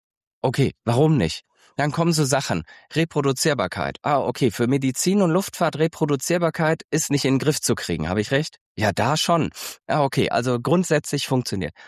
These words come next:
Haltbarkeit. Also wir schießen Raketen, so wie SpaceX, die ihre Triebwerke komplett drucken. Ist völliger Muffin. Die haben rund zig Raketen sind explodiert und im Moment ist das sicherste Transportmittel, äh, äh, in, in, äh,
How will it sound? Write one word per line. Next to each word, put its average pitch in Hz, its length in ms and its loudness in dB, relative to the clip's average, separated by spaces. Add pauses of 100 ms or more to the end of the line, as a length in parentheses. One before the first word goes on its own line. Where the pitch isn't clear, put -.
(180)
Haltbarkeit. 87 640 -2 (320)
Also 135 400 2
wir 151 160 2
schießen 180 420 -2
Raketen, 135 600 -2 (100)
so 135 300 -4
wie 131 280 0
SpaceX, - 600 -2
die 117 200 -2
ihre 131 200 -2
Triebwerke 120 500 -2
komplett 151 400 -2
drucken. 180 360 0 (520)
Ist - 160 -2
völliger 175 380 2
Muffin. 151 400 0
Die 120 120 0
haben 139 200 0 (120)
rund 156 280 -2
zig - 280 -2
Raketen 156 640 -2
sind 139 180 0
explodiert 156 580 -2
und 147 160 -2
im 135 80 0
Moment 151 260 0
ist 165 220 -6
das 127 120 -2
sicherste 170 420 -2
Transportmittel, 147 800 -2
äh, 98 160 0 (540)
äh, 98 100 -2
in, 127 80 -2
in, 131 360 -2
äh, 127 420 -4